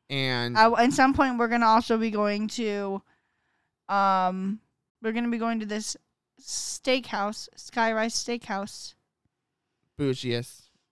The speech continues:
Speaker 1: place
Speaker 2: Also,
Speaker 1: we
Speaker 2: we
Speaker 1: could
Speaker 2: will
Speaker 1: find.
Speaker 2: be renting a yacht at some point throughout that week.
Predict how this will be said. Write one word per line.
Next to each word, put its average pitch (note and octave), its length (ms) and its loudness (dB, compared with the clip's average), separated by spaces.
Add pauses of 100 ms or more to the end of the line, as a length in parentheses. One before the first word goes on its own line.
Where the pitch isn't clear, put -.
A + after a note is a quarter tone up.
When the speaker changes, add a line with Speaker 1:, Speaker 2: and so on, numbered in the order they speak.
(140)
Speaker 1:
place A#2+ 460 -14
Speaker 2:
Also, A#3 420 4
Speaker 1:
we A3 120 -2
Speaker 2:
we G#3+ 80 -6
Speaker 1:
could G#3+ 100 -2
Speaker 2:
will A#3+ 220 4
Speaker 1:
find. - 20 -4
Speaker 2:
be B3 100 -2
renting A3 640 -2
a G3+ 140 -4
yacht G3+ 400 0
at G#3 120 -6
some G#3 280 -6
point G3+ 320 -8
throughout F#3+ 300 -6
that F#3+ 180 -6
week. G#3 240 -12